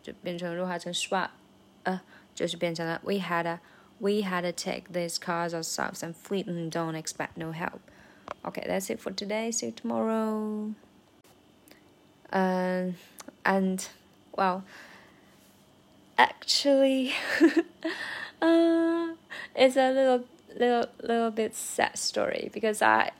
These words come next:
I'm afraid I have to move again. Um, something happened to this apartment I'm renting. Um, and it's a problem that can,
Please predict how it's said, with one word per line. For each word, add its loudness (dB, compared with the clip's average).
I'm 0
afraid 0
I 2
have -4
to -6
move -6
again. -6
Um, 0
something -2
happened -2
to -2
this -6
apartment -6
I'm -6
renting. -8
Um, -6
and 0
it's -2
a -2
problem -4
that -4
can, -8